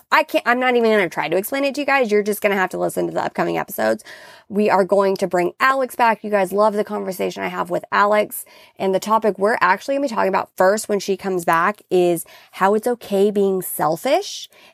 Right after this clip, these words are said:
while being a mother. That it's okay to be selfish as a parent and still be an amazing parent. So get ready for the less scripted, the more authentic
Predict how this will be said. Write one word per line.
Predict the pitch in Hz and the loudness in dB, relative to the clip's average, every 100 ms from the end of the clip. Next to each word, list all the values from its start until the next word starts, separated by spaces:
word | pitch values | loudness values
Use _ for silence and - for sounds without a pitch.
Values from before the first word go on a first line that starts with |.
| _ _ _ - | _ _ _ -8
while | 190 202 175 | 0 2 2
being | 175 175 151 | 2 0 0
a | |
mother. | 117 - - - _ - | -4 -8 -12 -20 _ -4
That | 208 - | -2 0
it's | 208 254 | 0 0
okay | 240 214 202 | 0 2 2
to | 196 | 0
be | 202 | -4
selfish | - 165 185 180 | -2 -2 -2 -2
as | 175 | -2
a | 170 | -4
parent | - 175 202 311 - - _ _ _ - | -6 -4 -2 -2 -6 -16 _ _ _ -2
and | 202 190 185 | 2 2 2
still | 180 - 220 | 0 2 2
be | 202 202 | 4 4
an | 190 | 4
amazing | 175 156 - 156 | 0 -2 -6 -10
parent. | 165 143 - - | -12 -14 -14 -2
So | 165 156 151 - _ _ _ _ _ _ - 208 | 2 2 0 -8 _ _ _ _ _ _ -8 0
get | 226 311 | 2 2
ready | 208 185 151 135 175 _ _ _ _ | 0 0 0 -6 -16 _ _ _ _
for | - 202 185 170 160 156 151 147 170 _ _ | -6 0 2 4 4 4 2 0 -6 _ _
the | 160 180 | 0 0
less | 175 175 240 - - | 2 2 0 -2 -10
scripted, | - 165 - - - - 208 _ _ _ _ | -4 -4 -4 -10 -10 -12 -18 _ _ _ _
the | 196 196 | -2 0
more | 190 185 190 - | 2 4 4 2
authentic | - 233 - - 233 233 - - - _ | 0 -4 -4 -4 -2 -2 -6 -10 -12 _